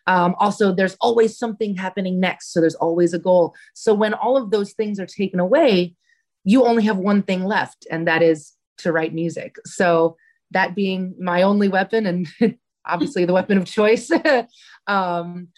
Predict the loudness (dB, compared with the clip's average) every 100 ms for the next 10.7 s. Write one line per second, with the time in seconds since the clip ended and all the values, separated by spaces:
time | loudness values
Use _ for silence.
0 | _ -4 -2 -4 -2 -4 -2 -4 -6 -6
1 | -4 -2 -2 -4 -8 -4 -4 -6 -8 -10
2 | -12 -12 -10 -8 -6 -6 -4 -2 -2 -2
3 | 0 -2 -2 -6 -10 -6 -6 -6 -6 -2
4 | 0 0 0 -2 -2 2 2 2 -2 -4
5 | -2 -6 -8 _ _ _ _ _ -4 -2
6 | -2 -4 -8 _ _ _ _ _ -6 -6
7 | -4 -4 -4 -8 -20 _ _ _ _ _
8 | _ -2 0 0 0 0 2 0 -2 -2
9 | -2 0 -4 -8 -10 -12 -6 -2 -2 -2
10 | 0 2 0 0 -2 -6 -18